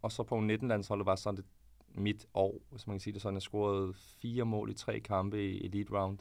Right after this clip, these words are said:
inden man kvalificerer sig til, til E M, ikke? Der rører vi så ikke videre, desværre. Og så derfra, der var min selvtillid bare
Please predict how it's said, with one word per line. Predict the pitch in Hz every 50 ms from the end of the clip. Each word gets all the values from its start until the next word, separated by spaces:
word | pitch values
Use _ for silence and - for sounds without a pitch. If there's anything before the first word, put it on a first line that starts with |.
| - -
inden | - 98 98
man | 98 92 92 90 95 -
kvalificerer | - 95 87 85 85 - - 104 98 92
sig | - 92
til, | - - - 90 90 87
til | - - 101 98 101 92
E | 92
M, | 95 104
ikke? | 110 110 110 -
Der | 101 92 95 -
rører | - 98 87
vi | 85
så | 80 - 90
ikke | 87 -
videre, | 92 90 92 98
desværre. | 92 87 - 87 87 87 95 98 - - - - - - - - - - - - - - - - - - - - - - -
Og | - 120 -
så | - 117
derfra, | - 135 135 117 - 120 113 113
der | 113 110
var | 107 107 107
min | 107 104 98 95
selvtillid | - - 110 104 101 - 107 110 101 90
bare | - 95 95 95 92 92 87 87 90